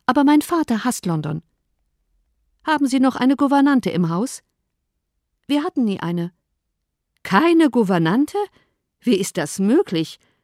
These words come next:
Fünf Töchter auf dem Lande erzogen ohne Gouvernante? Das ist unbegreiflich. Da muss sich Ihre Mutter wohl für die Erziehung ihrer Töchter ganz aufgeopfert haben.“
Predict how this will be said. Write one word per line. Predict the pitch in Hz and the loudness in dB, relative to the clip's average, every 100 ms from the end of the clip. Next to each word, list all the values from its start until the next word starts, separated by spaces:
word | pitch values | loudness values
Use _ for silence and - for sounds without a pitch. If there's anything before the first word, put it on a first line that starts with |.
| _ _ | _ _
Fünf | _ - 339 392 - - | _ -2 0 0 -6 -8
Töchter | 330 370 - 233 | -6 -6 -4 -6
auf | 214 | -4
dem | - 220 | -4 -2
Lande | 196 294 262 | 0 0 0
erzogen | - - 220 226 208 | -4 -4 -2 0 -2
ohne | - 294 339 294 | 0 2 4 4
Gouvernante? | 214 190 190 277 311 156 - _ _ _ _ _ | 0 -2 0 -2 -2 -4 -8 _ _ _ _ _
Das | 240 - | -8 -8
ist | 139 - | -10 -6
unbegreiflich. | 220 180 151 - 196 160 - 143 - - _ _ _ _ _ - | -2 -2 -2 -8 -8 -8 -8 -10 -10 -18 _ _ _ _ _ -6
Da | 247 | -2
muss | 240 285 - | 2 0 0
sich | 320 - | -6 -4
Ihre | 240 233 | -2 0
Mutter | 214 214 220 190 | 0 0 -2 0
wohl | 175 160 | 0 0
für | 175 | -2
die | 165 | -4
Erziehung | - - - 208 170 | -6 -10 -4 -2 -2
ihrer | 170 190 | -4 -6
Töchter | 185 240 - 269 | -4 -6 -2 -4
ganz | 233 233 233 | 0 0 0
aufgeopfert | - 262 - - 160 170 160 | -2 -4 -4 -6 -6 -8 -8
haben.“ | 185 160 170 | -6 -4 -6